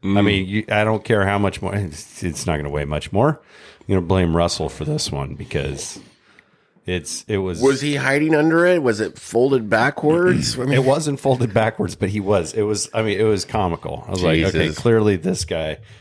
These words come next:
Speaker 2: didn't think it was gonna be raining," but
Speaker 1: He's been playing good.
Speaker 2: yeah, he's a good golfer.
Speaker 1: What about you, Dom? What did, was there anything that stuck out for you in that tournament?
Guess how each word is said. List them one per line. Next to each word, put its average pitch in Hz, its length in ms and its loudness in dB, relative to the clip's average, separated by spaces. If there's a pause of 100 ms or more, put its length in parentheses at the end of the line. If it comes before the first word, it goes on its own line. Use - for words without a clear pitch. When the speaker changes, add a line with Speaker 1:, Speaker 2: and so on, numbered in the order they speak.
(200)
Speaker 2:
didn't 127 300 0
think 104 200 2
it 98 40 4
was 82 120 0
gonna 80 200 -2
be 76 160 -2
raining," 73 400 -4 (100)
but 71 220 -8 (200)
Speaker 1:
He's 165 140 2
been 185 160 0
playing 123 240 4
good. 98 300 2 (1000)
Speaker 2:
yeah, 82 280 -8 (180)
he's 90 180 -10
a 90 60 -10
good 90 180 -6
golfer. 113 520 -12 (600)
Speaker 1:
What 127 200 2
about 190 340 4
you, 107 460 0 (240)
Dom? 87 400 2
What 120 260 0
did, 104 260 -2
was 113 180 0
there 131 140 4
anything 151 280 4
that 110 120 2
stuck - 360 -2
out 117 220 0
for 107 120 -4
you 101 360 4
in 107 80 2
that 107 200 0
tournament? 113 460 2